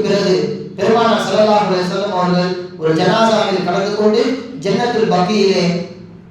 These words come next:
அந்த ஜனாசாவை அடக்கம் செய்யப்பட்டு திரும்பி வருகிறார்கள். வருகிற வழியிலே பெருமானாருக்கு பயங்கரமான தலைவலி. "ஆயிஷா,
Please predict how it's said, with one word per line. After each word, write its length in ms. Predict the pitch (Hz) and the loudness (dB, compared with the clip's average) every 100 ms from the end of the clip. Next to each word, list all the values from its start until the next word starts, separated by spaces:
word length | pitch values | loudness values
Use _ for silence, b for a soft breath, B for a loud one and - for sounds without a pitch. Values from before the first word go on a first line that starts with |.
| - - - - | -20 -20 -18 -8
அந்த 140 | 170 175 | -4 0
ஜனாசாவை 440 | 196 233 233 226 | 2 4 4 4
அடக்கம் 360 | - 220 220 214 | 4 2 0 -2
செய்யப்பட்டு 440 | 196 185 185 190 214 | -2 -2 -2 -2 -2
திரும்பி 260 | 214 220 196 180 | -2 0 2 2
வருகிறார்கள். 640 | 208 214 202 196 196 196 - - - 160 | 2 2 2 2 0 -4 -6 -12 -10 -2
வருகிற 340 | 208 226 247 202 | 0 2 2 2
வழியிலே 380 | 185 208 208 190 202 | 2 2 2 0 0
பெருமானாருக்கு 680 | 175 185 190 190 170 165 208 | 0 0 0 0 0 -2 0
பயங்கரமான 540 | 165 160 175 - 160 160 170 | 0 0 0 -2 -2 -2 -4
தலைவலி. 420 | 151 147 139 123 - - - - - - - - - - - - - | -2 -2 -2 -4 -6 -14 -18 -20 -20 -20 -20 -20 -20 -20 -20 -20 -6
"ஆயிஷா, 440 | 165 214 226 240 | 0 2 4 2